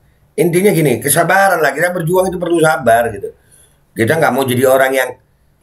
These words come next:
"Wah, gimana gua nggak bisa ngapa-ngapain." Terus bikin sertifikat palsu. Walaupun ada yang begitu ya,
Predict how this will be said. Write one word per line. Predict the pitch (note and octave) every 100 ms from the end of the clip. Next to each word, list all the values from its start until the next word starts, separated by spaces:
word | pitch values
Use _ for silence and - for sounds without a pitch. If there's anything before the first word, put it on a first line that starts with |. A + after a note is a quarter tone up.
| _ -
"Wah, | F3+ G#3
gimana | G3 G3+ G3+ G#3+
gua | G3 G3+
nggak | F#3
bisa | F3+
ngapa-ngapain." | F3+ F3 F3+ F#3 F#3+ G3 F#4+ - _ _
Terus | - B2 D3 -
bikin | F2 E2+ F#2 A2 A#2
sertifikat | A#2+ B2 A#2+ C3 B2+
palsu. | C3+ B2 - - _ _ _ _ - - - -
Walaupun | A#2+ C#3+ F3 G#3
ada | E3+
yang | G#3 G3
begitu | F3+ G3+ G#3+
ya, | F#3+